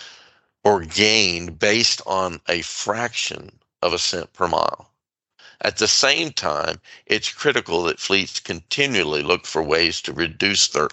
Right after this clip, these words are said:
own cost and improve their competitiveness within the industry. Most aerodynamic features available on tractors and trailers today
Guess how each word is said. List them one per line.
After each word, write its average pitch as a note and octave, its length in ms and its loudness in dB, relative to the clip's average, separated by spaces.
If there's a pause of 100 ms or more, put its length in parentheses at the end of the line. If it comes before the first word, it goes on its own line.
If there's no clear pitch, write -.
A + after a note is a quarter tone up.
(100)
own G#2 300 2
cost - 580 0 (400)
and A2+ 260 2
improve G2+ 460 0
their F#2+ 100 2
competitiveness F2 1000 -4
within E2 300 -12
the C#2+ 100 -10
industry. - 640 -10 (840)
Most C#3+ 340 2
aerodynamic F#2+ 800 4
features F#2+ 540 -4
available E2+ 500 2
on E2 160 2
tractors E2 520 0
and D#2+ 100 -10
trailers E2 420 -2
today E2 540 0